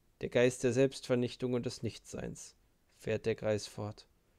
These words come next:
"Der große Geist sprach zu dir in der Wüste, und es ward uns in der Schrift überliefert, dass er dich versucht habe." Ist dem so? Wäre es aber überhaupt möglich, etwas zu sagen, was der Wahrheit näher käme als das,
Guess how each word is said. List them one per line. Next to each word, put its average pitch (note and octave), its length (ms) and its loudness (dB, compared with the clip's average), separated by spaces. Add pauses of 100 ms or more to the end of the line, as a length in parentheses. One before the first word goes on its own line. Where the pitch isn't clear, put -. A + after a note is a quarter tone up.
(320)
"Der A#2 80 -4
große D3 460 2
Geist C3 380 6
sprach - 360 0
zu A#2 160 -6
dir B2+ 240 4
in C#3+ 60 2
der A#2+ 180 4
Wüste, C3 540 -4 (440)
und B2 140 -2
es - 160 -2
ward B2 240 6
uns C3+ 160 -2
in B2 80 -4
der A#2+ 100 2
Schrift - 400 -4
überliefert, A2+ 680 -2 (680)
dass A2 160 -4
er A#2+ 60 0
dich A#2+ 200 -2
versucht C3+ 460 -2
habe." A2+ 300 -6 (1300)
Ist - 240 -4
dem A#2 160 2
so? D3+ 320 2 (960)
Wäre D3 240 8
es D#3+ 100 0
aber D3 160 4
überhaupt C3 320 6
möglich, D3 480 2
etwas B2+ 300 -2
zu A#2+ 120 -6
sagen, G#2+ 440 2
was - 160 -8
der G#2 160 -2
Wahrheit A#2+ 360 0
näher C3 360 4
käme A2+ 400 0
als A2 220 -4
das, - 340 -4